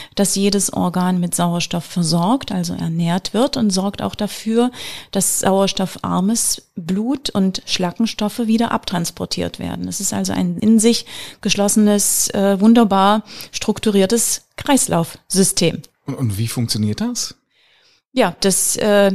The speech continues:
Speaker 1: Herz als Motor und als Zentrum dieses Kreislaufsystems treibt das Ganze an, sorgt dafür, dass der über die Lunge aufgenommene Sauerstoff mit den Blutkörperchen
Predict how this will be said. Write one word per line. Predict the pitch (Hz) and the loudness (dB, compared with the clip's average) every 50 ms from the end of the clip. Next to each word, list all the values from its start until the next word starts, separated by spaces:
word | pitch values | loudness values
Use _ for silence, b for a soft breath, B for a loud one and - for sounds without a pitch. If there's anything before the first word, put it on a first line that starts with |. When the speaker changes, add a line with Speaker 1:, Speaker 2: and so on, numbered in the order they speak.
| 185 | 0
Speaker 1:
Herz | 180 190 185 180 220 254 - - | 0 0 2 2 2 0 0 0
als | - 214 202 190 - | 0 0 0 0 2
Motor | - 190 190 196 202 214 214 - - 247 269 311 349 359 - | 2 2 4 4 4 4 2 2 2 4 4 4 4 2 2
und | - 226 220 214 - | 4 4 4 4 2
als | - - 196 190 190 190 - - - | 0 2 2 2 2 2 0 -2 -2
Zentrum | - - - - 196 196 208 208 - - 254 247 247 | -2 -2 0 2 4 6 4 4 4 4 6 6 6
dieses | 240 240 226 220 214 | 6 4 2 0 -2
Kreislaufsystems | - - 214 208 208 - 214 208 - - 208 - - - 220 214 220 220 214 - - | 0 2 2 2 2 2 0 0 0 -2 -2 -2 0 0 2 4 4 4 2 0 -2
treibt | - - 190 190 190 - | -2 0 0 0 0 -2
das | 202 196 - | -2 -2 0
Ganze | - 185 185 185 170 175 - | 0 2 2 2 2 0 0
an, | - 175 202 262 339 262 B B B B B B B B | 2 4 4 4 2 2 B B B B B B B B
sorgt | - 165 190 190 202 196 - - | 0 4 4 4 4 4 2 0
dafür, | - - - 220 214 214 | 0 2 2 2 4 4
dass | 202 196 190 - | 4 2 0 2
der | - 202 196 196 | 2 2 2 2
über | 190 185 190 | 2 0 2
die | 185 190 | 2 2
Lunge | 180 196 226 233 220 196 | 4 6 6 6 6 4
aufgenommene | - 202 - - 208 196 190 190 185 180 | 2 0 0 0 0 2 4 4 4 2
Sauerstoff | 170 175 170 175 190 226 226 - - 226 226 233 - - - - - | 2 2 2 2 0 -2 -2 -2 0 0 0 0 -2 -4 -6 -2 2
mit | 208 202 220 220 - | 2 4 4 4 2
den | 226 214 196 | 2 2 2
Blutkörperchen | - 196 196 - - - 202 196 185 196 190 - 202 202 202 202 | 0 -4 -6 -6 -4 -4 -2 0 0 0 0 0 0 0 0 -2